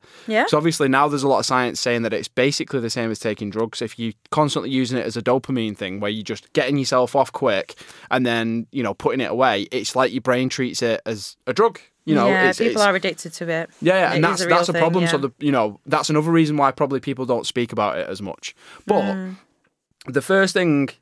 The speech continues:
Speaker 2: that, like, I think of when I think about, like, the people who watch porn predominantly,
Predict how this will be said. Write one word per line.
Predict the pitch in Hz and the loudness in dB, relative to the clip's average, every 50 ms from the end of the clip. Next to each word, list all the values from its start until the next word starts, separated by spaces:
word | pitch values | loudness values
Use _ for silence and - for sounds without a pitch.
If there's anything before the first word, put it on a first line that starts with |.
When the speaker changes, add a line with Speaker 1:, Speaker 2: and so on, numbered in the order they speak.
| _ _ _ | _ _ _
Speaker 2:
that, | - 131 117 120 | 0 2 2 4
like, | 127 123 120 117 113 - - - - _ - | 4 4 4 2 0 -2 -6 -14 -14 _ 2
I | 143 143 147 147 | 4 4 4 2
think | 139 - 147 127 127 - | 2 0 -2 -2 -2 -2
of | 113 92 92 85 - - - _ _ | 0 -2 -2 -2 -6 -12 -20 _ _
when | - 123 120 120 | -2 0 0 0
I | 113 | 0
think | - 131 123 | 0 -2 -4
about, | 113 107 120 113 87 | 0 0 0 2 2
like, | 104 107 104 101 85 - - _ _ _ - | 2 0 0 -2 -6 -8 -16 _ _ _ -10
the | - - | -8 -6
people | - 131 120 - 123 120 | -6 -6 -4 -4 -4 -4
who | 117 110 | -2 -2
watch | 107 110 110 - - - - - | -2 -2 -2 -2 -4 -10 -14 -12
porn | - 95 92 90 90 92 95 _ _ _ _ _ _ _ _ _ _ - | -10 -8 -8 -8 -10 -12 -14 _ _ _ _ _ _ _ _ _ _ -10
predominantly, | - 107 113 104 101 92 64 64 87 90 | -6 -4 -4 -4 -6 -8 -8 -8 -10 -10